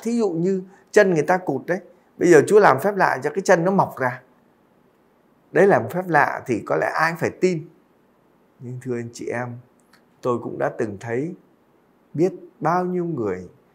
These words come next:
được ơn lạ, được ơn khỏi bệnh, được ơn giải thoát, được ơn để mà thấy được những cái điều kỳ diệu, nhưng họ không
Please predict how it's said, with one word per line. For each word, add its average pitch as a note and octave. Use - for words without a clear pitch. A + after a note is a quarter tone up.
được A#2
ơn F3+
lạ, D3
được C3+
ơn F3
khỏi F2+
bệnh, A#2+
được B2
ơn F3
giải F#2+
thoát, A3
được C3
ơn F#3+
để G#2
mà G2
thấy F#3
được B2
những B2+
cái G3
điều A2+
kỳ G#2
diệu, A2
nhưng E3+
họ -
không D#3+